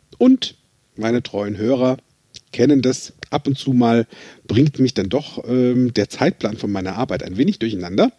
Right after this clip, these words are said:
und ich bin immer daran interessiert, dass ich euch jede Woche eine neue Folge liefere. Also bekommt ihr quasi, je nachdem, wann ihr sie jetzt hört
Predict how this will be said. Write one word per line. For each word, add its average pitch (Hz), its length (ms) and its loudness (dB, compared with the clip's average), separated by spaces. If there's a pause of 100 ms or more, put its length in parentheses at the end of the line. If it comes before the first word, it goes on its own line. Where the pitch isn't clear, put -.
(120)
und 233 360 4 (160)
ich - 100 -20
bin - 120 -14
immer 180 180 4
daran 131 240 2
interessiert, 120 480 -2
dass 92 140 -4
ich - 120 -10
euch - 120 -10
jede 151 340 2
Woche 110 200 -4
eine 98 180 -6
neue 87 280 -8
Folge 90 300 -6
liefere. 80 440 -8 (460)
Also 120 420 2
bekommt 127 420 -4
ihr 117 80 -2
quasi, 120 600 -4 (240)
je 95 120 -6
nachdem, 92 300 -6
wann 101 120 -4
ihr 85 60 -6
sie 78 120 -16
jetzt 67 200 -18
hört 196 280 0